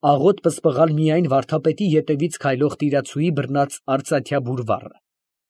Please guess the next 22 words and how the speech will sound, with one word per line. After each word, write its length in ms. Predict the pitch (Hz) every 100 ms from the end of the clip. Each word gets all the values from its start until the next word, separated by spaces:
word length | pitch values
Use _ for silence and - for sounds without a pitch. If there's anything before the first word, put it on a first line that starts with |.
| _ _ _ _ _ -
Տեր 120 | 139
Հայկազունը 580 | 131 143 139 131 147 90 _ _ _ _ 120
մանրաքայլ 640 | 131 170 175 170 170 170 -
առաջ 320 | 131 127 104
էր 140 | 107 -
շարժվում, 540 | 120 101 110 110 - - _ _ _ _ _ _
հերթով 400 | 135 160 202 214 165
օրհնում 300 | 156 180 139
հանգուցյալներին։ 760 | 139 135 135 131 120 117 101 - _ _ _ _ _ _ _ _ _ -
Նունիկին, 580 | 120 147 185 180 220 214 - _ _ -
Վարդուկին 580 | 135 156 196 170 214 190
խիստ 440 | - 220 214 -
զայրացրել 720 | 160 147 165 180 180 - 202
էր 140 | 127 107
թաղման 420 | 131 120 147 147
այս 160 | 135 -
նոր 280 | 127 139 -
կարգը, 400 | 135 98 - 95 _ _ _ _ _ _
բայց 300 | 117 135 196
բարձրաձայն 680 | 139 170 165 - 165 135 170 170
չէին 300 | 170 202 165
քննադատում, 640 | 117 101 98 104 95 90